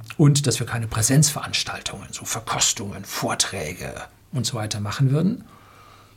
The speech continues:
Ähm, das hätte uns doch deutliche Wachstumsimpulse gegeben. Ja, das stimmt auch. Aber wir haben uns dagegen entschieden,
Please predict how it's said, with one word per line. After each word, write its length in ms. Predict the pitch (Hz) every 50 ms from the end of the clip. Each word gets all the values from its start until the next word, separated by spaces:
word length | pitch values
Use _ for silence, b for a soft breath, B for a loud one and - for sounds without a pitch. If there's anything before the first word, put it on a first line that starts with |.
| B -
Ähm, 140 | 131 117 117
das 220 | 107 - - -
hätte 200 | 123 123 135 131
uns 180 | 131 127 - -
doch 200 | 117 107 - -
deutliche 540 | - - - - - - 117 113 - 117 113
Wachstumsimpulse 840 | 117 - - - - 131 117 - - 147 - - 131 117 117 135 135
gegeben. 540 | 147 151 139 160 143 120 104 98 - - - - -
Ja, 100 | 135 135
das 160 | 135 - 135
stimmt 340 | - - 190 180 151 - -
auch. 380 | - - 135 147 - - - B B B B B B B B B B B B B B B B B B B - -
Aber 220 | - 135 143 147 139
wir 60 | 123
haben 120 | 143 147
uns 140 | 139 135 -
dagegen 400 | - 110 110 135 143 156 180 175
entschieden, 640 | 165 151 - - 165 175 180 202 202 202 202 -